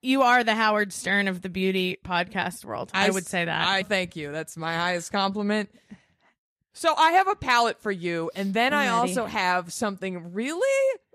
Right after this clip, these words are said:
Speaker 2: exciting, and I, it's palette related. It's
Speaker 1: Okay.
Speaker 2: palette adjacent.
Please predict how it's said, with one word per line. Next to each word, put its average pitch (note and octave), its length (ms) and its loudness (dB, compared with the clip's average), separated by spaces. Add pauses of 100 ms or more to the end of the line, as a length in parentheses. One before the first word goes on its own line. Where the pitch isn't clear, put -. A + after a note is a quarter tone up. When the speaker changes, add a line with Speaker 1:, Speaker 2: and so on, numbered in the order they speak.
(100)
Speaker 2:
exciting, G3+ 1040 0 (1080)
and A#3 200 2
I, G#3+ 180 -4
it's A#3+ 320 2
palette C4+ 600 0
related. G#3+ 760 -4
It's - 240 -4
Speaker 1:
Okay. A3+ 120 0
Speaker 2:
palette B3 460 2
adjacent. C4+ 880 -4